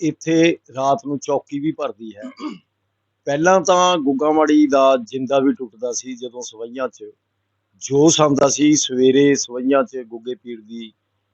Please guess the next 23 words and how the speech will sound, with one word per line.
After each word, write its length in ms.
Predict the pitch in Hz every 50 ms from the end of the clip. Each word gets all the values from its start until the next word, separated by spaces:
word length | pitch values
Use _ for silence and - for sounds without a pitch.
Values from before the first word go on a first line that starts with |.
| _ _ _ _ _
ਜੋ, 480 | - 120 123 123 120 117 117 113 - - _ -
ਅਹ, 240 | 117 110 110 104 101 _ _ _ _ _ _ _
ਜੋ, 160 | 147 123 113 107
ਅਹ, 260 | 104 - 113 107 101 _ _
ਝਾਕੀ 360 | - - 135 - _ _ 156
ਸੀ 320 | 151 131 - 127 110 107 113 _ _ _
ਉਹ 80 | - 135
ਪਹੁੰਚਦੀ 520 | _ - 131 143 151 147 165 156 160 156
ਸੀ 320 | 135 - 127 117 104 101 101 _ _ _ _ _ _ _ _ _ _ _
ਤਾਂ 340 | 143 135 139 147 147 147
ਜਿੰਦਾ 400 | 135 117 127 135 131 117 135 135
ਟੁੱਟ 240 | 120 - 123 107 _
ਜਾਂਦਾ 280 | 104 95 95 98 _ _
ਸੀ। 180 | - - - _ _ _ _ _ _ _ _ _ _ _ _ _ _ _ _ _ _ _
ਪਰ 140 | 143 147 156
ਇਹ 80 | 165
ਪਰੰਪਰਾ 420 | - - 151 147 143 135 143 143 139
ਕਾਫੀ 300 | 127 143 127 120 131 123
ਦੇਰ 200 | 113 127 123 107
ਤੋਂ 180 | _ 127 123
ਬੰਦ 280 | 104 104 98 98 95 113
ਹੈ 100 | 131 143 _ _ _ _ _ _ _ _ _ _ _ _ _ _ _ _
ਔਰ 220 | - 143 143 147